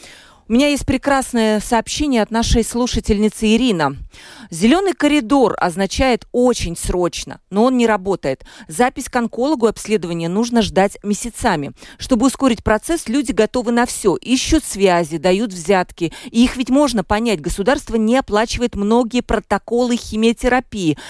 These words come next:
сложные анализы. На целое отделение один химиотерапевт. Народ ждет в коридоре, когда освободится место в палате.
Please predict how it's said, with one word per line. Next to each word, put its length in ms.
сложные 560
анализы. 520
На 140
целое 340
отделение 580
один 360
химиотерапевт. 1000
Народ 360
ждет 240
в 60
коридоре, 520
когда 260
освободится 580
место 280
в 40
палате. 520